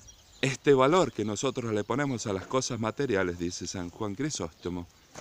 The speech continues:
el dinero es el estiércol del demonio. ¿Por qué? Porque nos atamos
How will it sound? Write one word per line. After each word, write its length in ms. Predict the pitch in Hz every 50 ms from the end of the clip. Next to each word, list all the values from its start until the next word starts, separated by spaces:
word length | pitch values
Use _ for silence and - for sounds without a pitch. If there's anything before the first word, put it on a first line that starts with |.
| -
el 220 | - 123 123 101 82
dinero 560 | 82 82 80 78 78 82 82 85 117 143 139 - _ _ - _ _ - - - _ _ - _ -
es 320 | - 123 131 120 - - - -
el 160 | 101 110 104
estiércol 880 | 95 - - - - 165 139 107 92 82 - - - - 85 76 69 69 - - _ - - - - - - _ - _ _ - - -
del 240 | - 80 104 101 87
demonio. 440 | - 87 82 71 65 - - - - - - - - - - - -
¿Por 140 | 165 180 185
qué? 180 | - - 87 - - - - - - - - - - - - - - - - - - - - - - -
Porque 260 | 139 - - 151 151
nos 220 | 147 139 123 -
atamos 640 | 147 143 - 165 170 175 175 175 180 170 - -